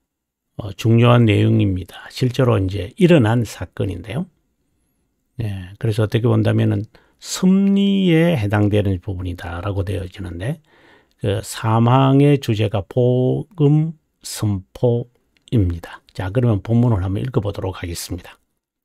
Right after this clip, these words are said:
예, 여러분 책 칠십육 쪽이네요.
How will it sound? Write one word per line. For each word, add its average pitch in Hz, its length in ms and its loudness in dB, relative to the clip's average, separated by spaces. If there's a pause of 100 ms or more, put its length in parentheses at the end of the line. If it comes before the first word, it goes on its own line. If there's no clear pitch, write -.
(1200)
예, 117 420 8 (200)
여러분 135 380 10
책 - 360 0
칠십육 - 1600 0
쪽이네요. 110 1040 4